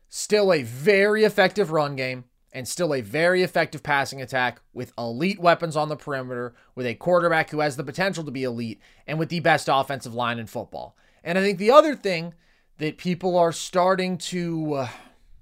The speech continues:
sort of write off is that they probably have more quality wins this year than anybody. Like, yes, they just got manhandled in consecutive weeks by the Niners, by the Cowboys, and we talked about it. They've been outgained significantly in four straight games before that. So, okay,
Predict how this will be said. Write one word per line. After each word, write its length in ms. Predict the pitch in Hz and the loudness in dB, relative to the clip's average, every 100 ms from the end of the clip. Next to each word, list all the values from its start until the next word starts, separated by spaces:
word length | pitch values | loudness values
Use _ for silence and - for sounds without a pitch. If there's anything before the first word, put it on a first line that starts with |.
| _ | _
sort 320 | - - 180 | -12 -2 2
of 120 | 170 131 | 2 4
write 260 | 160 160 | 4 6
off 360 | 196 247 165 - _ _ _ - | 8 8 6 0 _ _ _ -2
is 120 | 160 | 0
that 180 | 190 - | 0 2
they 160 | 220 208 | 4 4
probably 480 | - 214 262 320 | 4 6 6 6
have 260 | 240 214 185 | 2 4 4
more 220 | 185 190 | 4 2
quality 640 | 190 - 165 196 226 196 165 | 2 0 8 8 8 4 -2
wins 480 | 135 202 285 208 | 0 0 2 -2
this 240 | 139 131 - | -4 -6 -6
year 320 | 120 117 113 _ _ _ | -4 -4 -6 _ _ _
than 180 | - 233 | 0 4
anybody. 460 | 269 320 160 104 107 | 4 2 0 -2 0
Like, 200 | 180 - | 0 2
yes, 340 | 190 226 175 | 4 4 4
they 180 | - 180 | -2 -4
just 240 | 165 180 - | -2 -6 0
got 220 | 170 131 | 0 0
manhandled 840 | 143 156 156 139 143 127 120 120 - | -2 -2 -2 -4 -4 -6 -12 -14 -8
in 180 | 151 131 | -8 -6
consecutive 600 | 147 117 185 175 170 135 | -8 0 0 0 -4 -4
weeks 340 | 147 135 - - - _ - | -6 -6 -8 -14 -20 _ 0
by 180 | 160 208 | 6 6
the 80 | 180 | 6
Niners, 320 | 160 151 135 | 2 0 2
by 140 | 160 | 2
the 80 | 165 | 2
Cowboys, 540 | 151 147 135 139 139 | 2 0 0 0 -2
and 100 | 135 | -4
we 80 | 143 | -8
talked 240 | 147 202 - | 0 0 2
about 180 | 135 | 0
it. 60 | 131 | 0
They've 180 | 156 151 | 0 -2
been 120 | 143 | -4
outgained 640 | - 185 170 110 226 220 | 0 2 0 0 0 0
significantly 640 | 196 220 247 254 208 175 190 | -4 -2 2 2 2 -2 -2
in 60 | 185 | -2
four 280 | - 202 180 | 2 2 2
straight 320 | - 175 - | 0 -2 -2
games 220 | 151 127 | -6 -6
before 320 | 139 139 135 | -10 -6 -4
that. 200 | 104 90 | -4 -6
So, 160 | 220 269 | 2 4
okay, 260 | 277 151 | 4 2